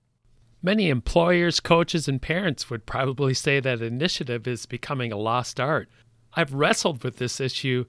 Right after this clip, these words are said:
for a long time and still haven't been able to reach any definite conclusions. Bear with me for a moment while I try to explain. Some people don't even notice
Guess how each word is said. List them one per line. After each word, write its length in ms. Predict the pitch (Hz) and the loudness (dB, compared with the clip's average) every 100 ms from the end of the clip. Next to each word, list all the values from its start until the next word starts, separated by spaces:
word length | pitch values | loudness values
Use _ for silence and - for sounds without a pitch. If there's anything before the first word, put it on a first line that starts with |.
| - | 0
for 140 | 165 | 4
a 80 | 147 | 4
long 320 | 147 156 151 | 6 4 4
time 240 | - 175 151 | 2 0 0
and 100 | 135 | -4
still 260 | - 277 | -2 2
haven't 300 | 254 180 165 | 2 2 -2
been 100 | 165 | 0
able 280 | 160 147 131 | 0 0 -2
to 120 | 127 | -2
reach 320 | 117 139 139 | 0 0 0
any 200 | 139 113 | -4 -4
definite 560 | 104 127 127 117 110 - | -2 -2 -2 -4 -10 -10
conclusions. 840 | 107 101 - 143 139 - - - - _ _ _ _ _ _ | -10 -8 -2 0 0 -6 -14 -16 -16 _ _ _ _ _ _
Bear 200 | 180 190 | 4 6
with 300 | 185 180 - | 6 2 0
me 120 | 139 | -4
for 200 | 113 143 | -2 0
a 40 | 131 | 0
moment 380 | 135 131 120 120 | 0 -2 -4 -4
while 240 | 120 117 | -4 -2
I 80 | 113 | -4
try 280 | - 131 123 | -2 -2 -2
to 120 | 117 | -4
explain. 600 | 110 - 139 131 107 92 _ - - | -6 -6 -4 -4 -4 -10 _ -20 -14
Some 240 | - 214 | 0 2
people 320 | 226 269 190 165 | 2 2 2 2
don't 300 | 156 156 147 | 2 2 0
even 340 | 131 127 120 | 0 -2 0
notice 640 | 139 190 214 - - - | 2 2 2 -2 -6 -8